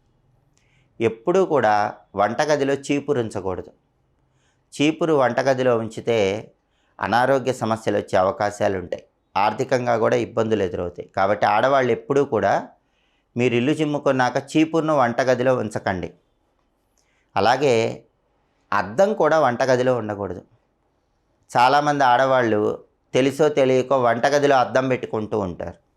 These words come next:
అద్దం వంటగదిలో ఉండకూడదు, ఎందుకంటే వంట చేసేటప్పుడు ఆ గ్యాస్ పొయ్యి మీద ఉన్నటువంటి ఆ మంట ఏదైతే ఉంటుందో దాని ఇమేజ్ అనేది అద్దంలో కనిపిస్తే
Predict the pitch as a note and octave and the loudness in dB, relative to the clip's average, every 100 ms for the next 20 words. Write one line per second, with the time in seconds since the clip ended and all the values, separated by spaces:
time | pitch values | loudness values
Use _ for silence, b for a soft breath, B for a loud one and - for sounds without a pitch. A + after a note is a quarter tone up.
0 | _ _ G2+ F#2+ D3+ C#3+ B2 A2 C3 B2+ | _ _ -4 0 0 2 0 0 -2 0
1 | B2 G#2+ G#2 G2+ F2+ - - G#2 A#2+ C3 | 0 0 -2 -2 -4 -6 -6 -4 -2 0
2 | C#3 A#2+ A#2+ E3+ D#3+ D3 C#3 A2 G2+ G2+ | 0 0 0 0 0 0 0 -2 -2 -2
3 | B2 - - _ _ _ _ _ _ _ | -4 -4 -12 _ _ _ _ _ _ _
4 | _ _ _ _ - A2 G2 A2+ C3+ E3 | _ _ _ _ -2 0 0 4 4 4
5 | - - D#3+ D#3 D#3 D3 C#3+ C#3 C3 C3 | -2 -2 2 2 2 2 2 2 0 0
6 | B2+ B2 B2+ A2+ A2 G#2+ A2 A#2+ C3+ D#3 | 0 0 -2 0 2 4 4 0 2 2
7 | C#3+ C#3 C#3 C3+ B2 A2 G2 F#2 F#2 - | 4 4 2 2 0 0 -4 -4 -6 -8
8 | _ _ _ F2+ A2+ A2+ A2+ G#2+ _ _ | _ _ _ 0 4 4 0 -6 _ _
9 | _ _ _ - A#2+ D#3 G3 E3 D3 C3+ | _ _ _ -4 0 2 2 2 2 2
10 | B2+ C3 A2+ - - _ G#2 G2+ C#3 D3+ | 2 2 0 -2 -10 _ -2 0 0 2
11 | D3 B2 A#2 A#2 B2 - | 2 2 -2 -2 -6 -2